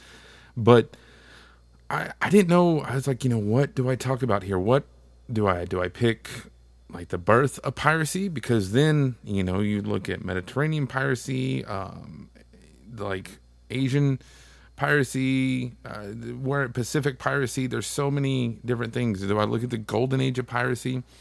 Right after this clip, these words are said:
I didn't know. 'Cause, you know, if you look at, uh, the word, you know, we can at least look at the word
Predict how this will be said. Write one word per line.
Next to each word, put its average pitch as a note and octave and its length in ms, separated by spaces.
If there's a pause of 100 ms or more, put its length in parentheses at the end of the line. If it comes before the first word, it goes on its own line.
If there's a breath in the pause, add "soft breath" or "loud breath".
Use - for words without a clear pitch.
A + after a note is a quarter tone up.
(480 loud breath)
I E3+ 100
didn't D3+ 280
know. C3 360 (440 soft breath)
'Cause, B2 400
you C3 80
know, A#2+ 80
if A#2 80
you C#3+ 80
look D3 300
at, B2 500
uh, G2 280 (720)
the C3 200
word, B2 420
you B2 80
know, A2+ 100
we A2 120
can C3+ 140
at D3 40
least D#3 160
look G#2+ 140
at G2+ 40
the G2+ 60
word G2 320